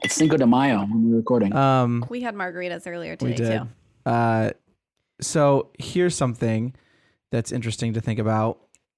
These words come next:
Speaker 2: And Beth and I were texting with, texting about this today. <sighs> Do you think this is, like, let's game this out a year from now. We have a vaccine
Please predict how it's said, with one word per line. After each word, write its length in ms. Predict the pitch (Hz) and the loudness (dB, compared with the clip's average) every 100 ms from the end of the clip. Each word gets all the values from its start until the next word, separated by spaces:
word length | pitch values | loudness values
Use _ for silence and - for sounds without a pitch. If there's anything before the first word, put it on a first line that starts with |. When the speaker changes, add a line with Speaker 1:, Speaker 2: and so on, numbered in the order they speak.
| _ | _
Speaker 2:
And 100 | 127 | -4
Beth 200 | 135 135 | -2 -2
and 80 | 143 | -4
I 80 | 135 | -4
were 80 | 123 | -4
texting 320 | 127 127 120 | -6 -6 -8
with, 200 | 113 - _ _ - | -8 -12 _ _ -8
texting 360 | 131 - 120 | -6 -6 -6
about 200 | 113 113 | -4 -4
this 160 | 113 - | -8 -8
today. 420 | 120 113 101 117 _ _ - - - - - - _ _ _ - | -4 -2 -2 -6 _ _ -20 -20 -20 -20 -20 -20 _ _ _ -16
<sighs> 1200 | - - - - _ _ _ _ _ _ _ - | -14 -12 -16 -20 _ _ _ _ _ _ _ -10
Do 140 | 143 | -4
you 160 | 165 233 | -2 -4
think 480 | - 170 156 151 - - _ _ _ _ _ _ _ | -4 -4 -4 -6 -14 -20 _ _ _ _ _ _ _
this 380 | 127 127 127 - - | -6 -4 -2 -4 -4
is, 600 | 123 123 120 120 - - _ _ _ _ _ _ _ _ _ _ - | 0 2 0 -2 -6 -10 _ _ _ _ _ _ _ _ _ _ -4
like, 240 | 127 - - | -4 -6 -10
let's 340 | 139 147 156 - | -4 -2 -4 -6
game 280 | 135 139 131 | -2 0 0
this 180 | 123 | 0
out 240 | 123 113 110 | 0 0 0
a 20 | |
year 180 | 110 104 | 0 -2
from 180 | - 110 | -4 -6
now. 180 | 95 | -2
We 100 | 107 | -2
have 140 | 131 123 | 0 0
a 80 | 120 | 0
vaccine 760 | 120 113 - 117 107 107 | 0 0 -4 -4 -2 -4